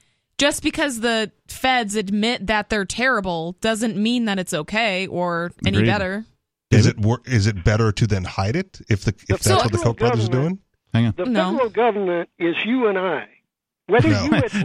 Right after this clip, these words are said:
Speaker 2: No.
Speaker 4: it or not,
Speaker 2: No, it
Speaker 4: you and
Speaker 2: isn't.
Speaker 4: I,
Speaker 2: No, it,
Speaker 4: you
Speaker 2: it
Speaker 4: and
Speaker 2: certainly
Speaker 4: I
Speaker 2: isn't.
Speaker 4: own the,
Speaker 2: David,
Speaker 4: you and
Speaker 2: in no
Speaker 4: I
Speaker 2: way, shape, or form is the, is the federal government you and I.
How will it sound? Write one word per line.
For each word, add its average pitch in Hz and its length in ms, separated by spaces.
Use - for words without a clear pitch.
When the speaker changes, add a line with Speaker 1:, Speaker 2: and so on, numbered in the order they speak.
Speaker 2:
No. 107 280
Speaker 4:
it - 40
or - 80
not, 160 480
Speaker 2:
No, 113 140
it - 20
Speaker 4:
you 107 60
and 117 80
Speaker 2:
isn't. 110 260
Speaker 4:
I, 185 360
Speaker 2:
No, 104 300
it, 104 120
Speaker 4:
you 285 100
Speaker 2:
it 285 140
Speaker 4:
and 226 80
Speaker 2:
certainly 196 380
Speaker 4:
I 190 40
Speaker 2:
isn't. 208 200
Speaker 4:
own 208 180
the, 196 100
Speaker 2:
David, 110 280
Speaker 4:
you 277 60
and 180 240
Speaker 2:
in 170 100
no 165 120
Speaker 4:
I 165 40
Speaker 2:
way, 147 140
shape, 143 260
or 127 60
form 131 320
is 107 140
the, 127 220
is 113 160
the 117 100
federal 127 260
government 117 320
you 123 340
and 113 220
I. 113 280